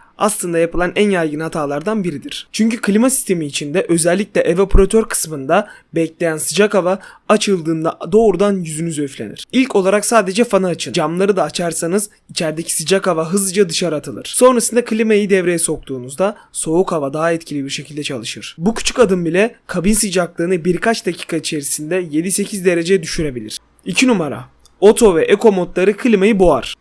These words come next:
Pek çok modern araçta otomatik klima kontrolü vardır. Ama bu sistemler bazen yakıt tasarrufu adına klima kompresörünü kısıtlayabilir. Özellikle eko modundayken klima motor gücünü düşürmemek için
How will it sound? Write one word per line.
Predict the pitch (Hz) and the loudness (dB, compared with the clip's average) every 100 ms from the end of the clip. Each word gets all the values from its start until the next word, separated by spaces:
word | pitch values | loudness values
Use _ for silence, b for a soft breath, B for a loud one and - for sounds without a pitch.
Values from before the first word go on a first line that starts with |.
| _ | _
Pek | 247 254 | 2 4
çok | 233 190 | 0 0
modern | 196 185 185 | -4 -4 -4
araçta | 160 143 147 208 | -4 -6 -6 -6
otomatik | - 185 196 202 - | -4 -2 -2 -2 -2
klima | 202 202 | 0 0
kontrolü | 190 170 170 156 143 | 0 -4 -2 -2 -2
vardır. | 127 110 107 - B B 170 | -4 -8 -14 -16 B B 0
Ama | 208 | 2
bu | 196 | 2
sistemler | - - - 175 151 143 156 | 0 -2 -2 -4 -2 -6 0
bazen | 165 185 | 0 2
yakıt | 170 151 - - | -2 -4 -4 -2
tasarrufu | 196 180 160 - | 0 0 -2 -4
adına | 143 170 220 B B | -2 -2 -2 B B
klima | 208 208 190 | 0 0 0
kompresörünü | 170 165 160 - 175 208 | -2 2 2 2 -4 -2
kısıtlayabilir. | - - - 175 156 120 - - | -4 -4 -2 -2 -2 -4 -6 -4
Özellikle | - 165 190 233 - - | 0 6 6 6 4 2
eko | 208 254 | 4 4
modundayken | 196 156 170 156 147 | 2 2 -2 0 -4
klima | 147 226 214 202 | -2 2 4 2
motor | 180 170 226 226 | 2 4 6 6
gücünü | 202 165 160 | 0 -4 -8
düşürmemek | 151 233 226 202 175 | -6 -2 0 0 0
için | - 233 | -2 -2